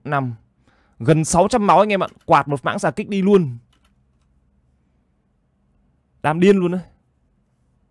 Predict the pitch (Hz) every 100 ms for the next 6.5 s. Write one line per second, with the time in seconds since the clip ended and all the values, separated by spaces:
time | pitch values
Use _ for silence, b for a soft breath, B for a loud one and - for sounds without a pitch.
0 | _ _ _ _ _ _ _ _ _ _
1 | _ _ _ - 170 151 127 123 127 147
2 | 127 139 - 127 107 180 107 - _ _
3 | _ _ _ _ _ _ _ _ _ _
4 | _ _ _ _ _ _ _ - 131 139
5 | 139 135 123 143 135 117 127 135 127 160
6 | - 135 135 127 113